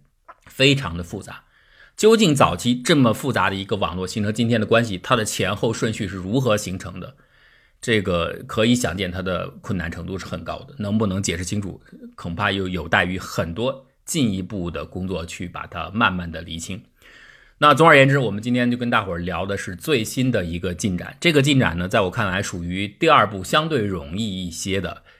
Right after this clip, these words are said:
一种解释，就是假设同手性已经基本出现了，那么为什么我们今天认为的正手会战胜反手？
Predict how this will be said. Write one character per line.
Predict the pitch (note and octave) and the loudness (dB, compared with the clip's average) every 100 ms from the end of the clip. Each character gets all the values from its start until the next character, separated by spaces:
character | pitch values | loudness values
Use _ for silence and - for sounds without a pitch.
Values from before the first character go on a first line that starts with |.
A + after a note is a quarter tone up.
| _ | _
一 | B2 | -2
种 | A2 G#2+ | 0 0
解 | - D#2 | -2 -6
释， | F#2 | -8
就 | F#2 G#2 | -6 -6
是 | G2+ F#2+ - | -4 -8 -6
假 | - - | 0 0
设 | - B2+ | 2 0
同 | G#2 A#2+ | 0 0
手 | A2 | 0
性 | G#2+ F#2+ | 0 -4
已 | E2 | -4
经 | F#2 F#2+ - _ _ _ | -6 -8 -10 _ _ _
基 | - F3+ A3+ | -4 2 2
本 | A#3+ D#2 C#2+ | 0 -4 -6
出 | - G#2 | -8 -6
现 | - F#2 F#2 | -4 -4 -4
了， | - - _ _ - | -14 -18 _ _ -6
那 | |
么 | G#2+ G#2+ | -2 4
为 | C#3 A#2 | 6 4
什 | - | 2
么 | E2+ F2+ F2 - _ _ _ _ | -2 -2 -2 -6 _ _ _ _
我 | - E2 | -10 -8
们 | E2+ | -4
今 | G#2+ | -2
天 | A2 | 0
认 | G#2+ | 0
为 | F2+ E2+ | 0 -2
的 | F2+ | -2
正 | A#2 | -2
手 | G2 D2+ - - | -2 -6 -10 -6
会 | - | 0
战 | - A#2 | 4 4
胜 | G2+ F2 | 2 -4
反 | - C#2+ G2 | -6 -8 -10
手？ | - | -14